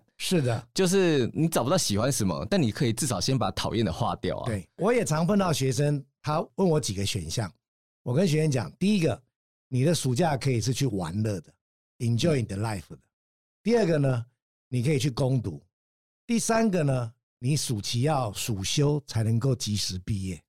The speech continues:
Speaker 1: 那我常常跟学生讲，你即使要延毕，我觉得攻读比延毕来得重要。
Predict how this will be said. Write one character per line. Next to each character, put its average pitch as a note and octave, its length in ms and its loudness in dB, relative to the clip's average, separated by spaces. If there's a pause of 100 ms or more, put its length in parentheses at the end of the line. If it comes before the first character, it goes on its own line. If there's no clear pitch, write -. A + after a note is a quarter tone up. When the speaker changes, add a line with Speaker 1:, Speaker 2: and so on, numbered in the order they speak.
(540)
Speaker 1:
那 D3+ 120 -2
我 B2 160 2
常 A#2+ 140 0
常 C3 180 2
跟 C#3+ 200 2
学 B2 180 0
生 B2 160 2
讲， G2+ 180 -4 (480)
你 C3 140 0
即 G3 240 2
使 C#3+ 200 0
要 D3 180 2
延 A2 280 0
毕， A2+ 300 -2 (280)
我 G#2+ 100 -6
觉 A#2+ 120 0
得 C3 100 0
攻 D3+ 260 2
读 A2 160 -2
比 G2 180 -4
延 F#2+ 220 -4
毕 G#2 280 -2
来 F2+ 120 -8
得 F2+ 100 -8
重 G2 240 -4
要。 G2 280 -2